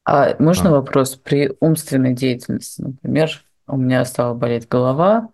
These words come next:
Speaker 1: но я продолжаю интенсивно думать,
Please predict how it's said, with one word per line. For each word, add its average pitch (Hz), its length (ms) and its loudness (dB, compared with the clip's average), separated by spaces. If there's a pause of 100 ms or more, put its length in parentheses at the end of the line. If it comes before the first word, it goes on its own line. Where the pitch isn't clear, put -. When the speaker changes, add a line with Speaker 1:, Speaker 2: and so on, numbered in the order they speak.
Speaker 1:
но 139 80 0
я 139 140 2
продолжаю 135 640 -2
интенсивно 131 840 -4 (360)
думать, 160 460 0